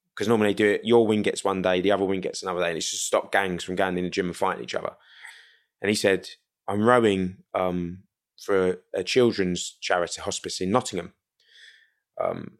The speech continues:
and I'm around a million meters over the course of however many weeks or months it took him."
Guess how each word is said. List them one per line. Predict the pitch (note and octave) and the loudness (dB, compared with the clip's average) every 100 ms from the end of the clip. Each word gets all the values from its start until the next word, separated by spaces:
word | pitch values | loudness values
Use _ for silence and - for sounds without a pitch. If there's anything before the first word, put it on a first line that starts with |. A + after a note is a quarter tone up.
| - | -6
and | G#2 F#2+ - _ _ _ - | -4 -2 -4 _ _ _ -4
I'm | G#2 A2+ | 2 4
around | G#2+ | 4
a | |
million | G#2 A2+ G#2 G#2 | 4 4 4 4
meters | A#2+ G2+ E2+ - - _ _ - | 2 2 -2 -6 -10 _ _ -6
over | G2+ G2 | -2 0
the | |
course | G2+ G2+ F2+ | 2 0 0
of | F#2 | -2
however | G2+ G2+ G2+ F#2+ | 0 2 2 2
many | G2+ G2 | 0 2
weeks | F#2+ F#2+ - | 2 0 0
or | |
months | F#2 F2 - | -2 -2 -4
it | |
took | - - | -6 -4
him." | E2+ | -6